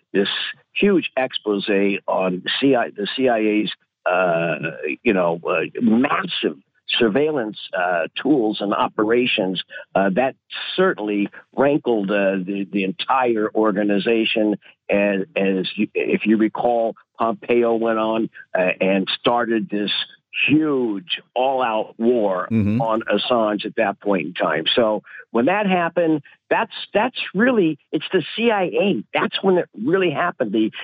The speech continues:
Speaker 1: the, uh, assassination attempts, uh, the, uh, the, the, the massive spying by U C Global through the C I A and the dude who owned the Sands. And I, I used to work as a comedian at the Sands when that guy, uh, Sh-, Sheldon Al-,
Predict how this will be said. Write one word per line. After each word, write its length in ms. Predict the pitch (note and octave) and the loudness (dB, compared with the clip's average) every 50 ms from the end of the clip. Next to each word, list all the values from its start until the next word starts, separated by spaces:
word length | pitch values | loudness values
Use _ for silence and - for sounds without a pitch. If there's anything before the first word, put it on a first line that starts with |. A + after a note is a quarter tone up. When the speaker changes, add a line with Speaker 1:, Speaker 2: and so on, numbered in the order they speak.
| - _ - | -10 _ 2
Speaker 1:
the, 180 | G#2+ A2+ A2+ | 2 4 4
uh, 300 | A2 - - G#2+ G2+ G2+ - | 2 0 0 0 0 0 0
assassination 880 | G#2+ G#2+ - - D3+ D#3+ D3 C3+ - D3 C#3 C#3 D3 D3+ C#3 - C3+ A#2 G#2 | -2 -4 0 0 0 0 0 -2 -2 0 2 2 2 0 0 0 0 0 0
attempts, 440 | G2 - - G2+ F#2+ F2 - - - _ - - - _ - | 0 -2 -2 -2 -2 -2 -2 -6 -6 _ -18 -20 -14 _ -2
uh, 440 | F2 F#2+ F#2 F#2 F2+ F2 F2+ F2 F2+ D#2+ E2 | 0 2 2 2 2 2 0 0 -2 -2 -2
the, 360 | E2+ G2 G2 G2 G2+ G2+ F#2+ | 0 2 2 4 4 4 2
uh, 360 | F#2+ F#2+ F2+ F#2 F2+ F2 D#2+ D2+ D#2+ | 2 2 2 0 0 0 -2 -4 -8
the, 180 | F2+ F#2 F#2 F2+ - | -10 -10 -10 -10 -4
the, 240 | - F#2+ F#2+ F#2+ F2+ - | 0 0 0 0 -2 -4
the 100 | G2 F#2+ | -4 -2
massive 520 | F#2 G#2+ C#3 D3+ D3+ D3+ - - - C#3 A#2+ - - | 0 2 2 2 0 -4 -4 0 0 0 0 0 -2
spying 460 | - - C#3 D3 C#3+ C3 G#2+ G#2 G2+ | -2 0 0 0 2 0 0 0 0
by 160 | F2+ G2+ G2 | 0 0 0
U 240 | F#2+ G2+ A2+ C#3+ C#3 | 0 2 2 2 0
C 220 | - - C#3 B2+ | 0 -2 -4 -4
Global 540 | A2+ G2+ A2 C3 C#3+ D#3 E3 A2 G#2+ G2+ G2 - | -2 0 0 2 2 2 0 -2 -4 -4 -4 -6
through 140 | - C#3 C#3+ | -4 -4 -2
the 100 | B2 B2+ | 0 -2
C 240 | A#2 - G#2+ B2 D3 | -2 0 0 2 2
I 100 | C3+ B2 | 2 2
A 300 | B2+ B2+ B2+ C3 B2 A#2 | 2 0 0 0 0 0
and 220 | A#2 A2 G#2+ G2+ - - - - - _ - | 0 0 -2 -4 -6 -8 -20 -20 -16 _ -2
the 140 | A2 G#2+ G#2+ | 0 0 0
dude 320 | G2+ - B2 B2+ C3 B2+ | 2 2 2 2 2 2
who 240 | A#2 A#2 A2 A2+ A#2 | 2 2 2 2 2
owned 180 | B2+ B2+ B2 A#2 | 2 0 0 -2
the 100 | A#2 G#2+ - | -2 -4 -2
Sands. 320 | - C#3+ D3 C#3 B2+ G#2+ - | 0 0 0 0 -2 -4 -6
And 100 | G#2 G#2 | -4 -2
I, 140 | G2+ G2 - - | -2 -2 0 0
I 140 | F2+ B2 B2 | -2 0 0
used 240 | - C#3 B2 - | -2 -4 -4 -4
to 80 | - A2 | -2 0
work 260 | A2+ B2+ A#2 A2 A2+ | 2 2 2 0 -2
as 80 | G#2+ G2+ | -8 -12
a 60 | G2 - - | -10 -10 -10
comedian 380 | - - B2 C3 B2 A#2 A2 G#2 | -2 0 2 2 4 2 0 0
at 60 | - | 0
the 120 | A2 G2+ - - | -2 -2 -2 0
Sands 320 | F#2+ B2+ B2 B2+ A#2+ G2 - - - - - | 0 2 2 2 0 -2 -4 -14 -12 -6 -2
when 160 | - A2 A#2 | 0 0 2
that 200 | A2+ A#2 - - | 0 -2 -2 -2
guy, 280 | - G#2+ G2+ F#2 F#2 G2 G2+ G2 | -2 -2 -2 0 0 0 0 0
uh, 40 | E2+ | 0
Sh-, 280 | - - - - - | -2 -2 -2 0 0
Sheldon 360 | - B2+ B2+ B2 A#2+ A#2+ A#2 | 2 2 2 0 0 -2 -2
Al-, 260 | A#2+ B2+ C3+ C3 C#3 | -2 -2 -2 -4 -6